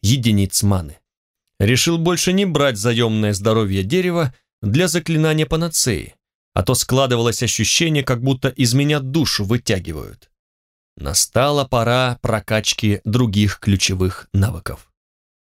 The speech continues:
Всё началось с некромантии,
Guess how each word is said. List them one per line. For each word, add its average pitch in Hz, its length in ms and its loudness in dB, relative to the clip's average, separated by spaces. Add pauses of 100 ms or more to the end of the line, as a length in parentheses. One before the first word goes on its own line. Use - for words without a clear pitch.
Всё - 400 0
началось 139 760 0
с - 180 -2
некромантии, 113 840 0